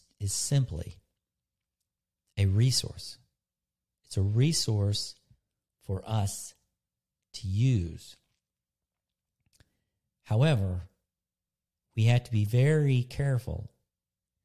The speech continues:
of, of h-, allowing, say, uh,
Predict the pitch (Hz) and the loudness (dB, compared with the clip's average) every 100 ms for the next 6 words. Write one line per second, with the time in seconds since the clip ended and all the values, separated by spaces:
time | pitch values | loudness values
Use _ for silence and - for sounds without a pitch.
0 | _ _ _ _ 107 107 104 101 98 101 | _ _ _ _ 0 4 4 2 0 -6
1 | _ _ _ _ _ _ _ _ _ _ | _ _ _ _ _ _ _ _ _ _
2 | - 107 - - - _ _ 98 95 113 | -4 -4 -4 -18 -20 _ _ -4 0 0
3 | 151 175 87 73 82 - _ _ _ _ | 2 0 -2 -4 -10 -12 _ _ _ _
4 | _ _ _ _ _ _ _ _ - 113 | _ _ _ _ _ _ _ _ -2 2
5 | 104 98 98 98 _ _ _ _ _ _ | 4 4 2 -4 _ _ _ _ _ _
6 | _ _ 98 92 90 - - | _ _ -10 -8 -10 -14 -18